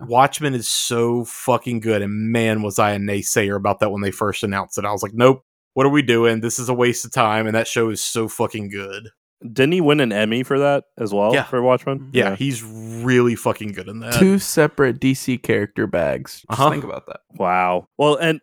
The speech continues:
Speaker 2: I will say, Black Manta is the only cool part of Aquaman to me, in the comics
Speaker 3: Absolutely.
Speaker 2: and otherwise.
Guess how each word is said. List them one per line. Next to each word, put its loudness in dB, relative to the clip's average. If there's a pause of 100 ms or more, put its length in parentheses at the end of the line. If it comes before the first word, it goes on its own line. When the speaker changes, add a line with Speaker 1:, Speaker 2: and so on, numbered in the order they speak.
Speaker 2:
I 2
will 4
say, 0
Black -2
Manta 0
is -2
the -6
only -4
cool -2
part -2
of -2
Aquaman -2
to -8
me, -6
in -2
the 2
comics 2
Speaker 3:
Absolutely. -4
Speaker 2:
and -6
otherwise. 0